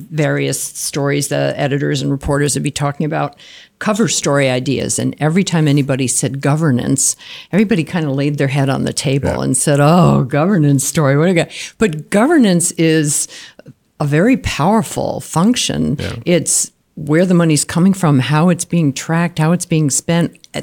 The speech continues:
Speaker 1: It's strategic decisions across the whole continent. So
Speaker 2: Absolutely.
Speaker 1: now that we've brought that up, how are you approaching I T and business governance? Are they done together, um, as a single process? Like, do you have a governance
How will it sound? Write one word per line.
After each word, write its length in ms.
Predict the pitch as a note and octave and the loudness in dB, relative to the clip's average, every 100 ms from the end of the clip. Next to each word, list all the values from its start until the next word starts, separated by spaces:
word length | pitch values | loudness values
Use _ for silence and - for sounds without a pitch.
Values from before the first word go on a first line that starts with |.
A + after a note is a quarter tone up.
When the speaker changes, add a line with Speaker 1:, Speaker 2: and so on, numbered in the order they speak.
| - D3+ - | -8 -10 -6
Speaker 1:
It's 220 | E3 - | -6 -4
strategic 720 | - - E3+ - G3+ G3 F#3 | -6 -6 -6 -2 -2 -2 -6
decisions 640 | D#3+ E3+ B3+ C#3+ - A#2 - | -6 -6 -6 -6 -8 -12 -8
across 400 | D3 - C#3+ C3+ | -8 -4 -6 -4
the 100 | C3 | -6
whole 120 | C3 | -8
continent. 340 | - F3+ F#3 - | -6 -4 -4 -8
So 60 | - - | -16 -8
Speaker 2:
Absolutely. 240 | F3 E3 | -4 0
Speaker 1:
now 140 | D3+ F3+ | 2 0
that 100 | F3 | 0
we've 160 | E3 | -2
brought 240 | E3 D#3+ D#3+ | 0 0 0
that 180 | D3 D#3 | 0 2
up, 340 | F#3 E3 - - - | 0 0 -6 -20 -14
how 320 | - G3 A3 | -2 2 2
are 200 | F#3+ E3+ | 2 2
you 420 | F3 D#3+ D#3 D#3+ - | 2 2 2 2 0
approaching 720 | C#3+ - F#3 A3 - A#2+ - - _ _ - | -6 -4 -2 -2 -2 -4 -2 -4 _ _ -2
I 200 | D3 D#3 | 0 0
T 360 | - D#3+ C#3 C3 | 0 0 0 2
and 300 | D#3 E3+ D3 | 2 0 0
business 400 | C#3+ - C3 - | -2 -4 -4 -4
governance? 560 | C3 C3 C3 B2 - | -4 -4 -6 -6 -4
Are 160 | - C#3+ | -2 -2
they 160 | D3 | -2
done 400 | C#3 D3+ D3+ D3 C#3 - | -2 0 2 0 -2 -8
together, 640 | C#3 - C#3+ D3 E3+ F#3+ - - - _ - | -6 -2 -2 0 0 -2 -6 -20 -20 _ -4
um, 540 | C3+ A#2 F#2 - - C3 | -2 -2 -6 -6 -8 -4
as 240 | D3 C3+ | -2 -2
a 60 | B2+ | -2
single 480 | - E3 F3+ E3 | 0 2 2 0
process? 500 | C#3+ D#3 D3 D#3 D3+ | 0 0 0 0 -2
Like, 200 | B2 B2+ | -2 -2
do 80 | - | 0
you 60 | B2+ | 0
have 120 | B2 | 0
a 60 | B2+ | -4
governance 920 | - C#3 C3+ C#3 C3 C3 - - | -4 -2 0 0 2 0 0 -4